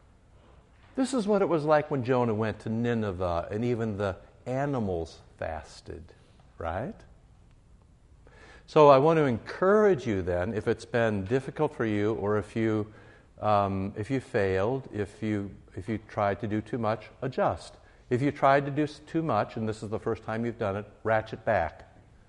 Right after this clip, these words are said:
So reestablish whatever it is that you can do. So if you tried to do three things, you know,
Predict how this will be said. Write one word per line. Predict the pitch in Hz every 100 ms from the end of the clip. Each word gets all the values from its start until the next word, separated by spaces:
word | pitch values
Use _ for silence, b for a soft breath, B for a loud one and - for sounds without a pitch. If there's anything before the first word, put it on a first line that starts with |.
| b b b
So | - 110
reestablish | 104 117 120 - 120 117 110 113 -
whatever | 107 107 107 120
it |
is | 107 107
that | 104 101
you | 101
can | 98 101
do. | 101 90
So | -
if | 110
you | 131
tried | 123 123 117
to |
do | 107 107
three | 98 - 131 135
things, | 135 135 131 135 147 -
you | 135
know, | 127 135 170